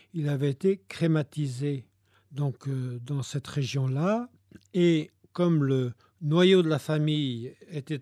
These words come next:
encore sur Lyon avec un certain nombre de points de repère familiaux, ils ont rapporté l'urne quelques semaines après.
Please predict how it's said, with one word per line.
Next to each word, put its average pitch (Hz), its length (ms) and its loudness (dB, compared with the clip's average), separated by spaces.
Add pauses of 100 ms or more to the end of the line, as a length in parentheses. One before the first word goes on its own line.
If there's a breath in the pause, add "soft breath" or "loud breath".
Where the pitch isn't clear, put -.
(120)
encore 185 500 0
sur 139 340 -10
Lyon 143 380 -2
avec 123 300 -8
un 120 60 -8
certain 131 220 -10
nombre 135 120 -6
de 127 40 -6
points 143 200 -4
de 131 60 -4
repère 131 420 -4
familiaux, 143 640 -4 (440 loud breath)
ils 135 240 -2
ont 196 200 2
rapporté 170 840 -2
l'urne 175 480 2
quelques 151 400 -4
semaines 208 440 2
après. 143 440 -6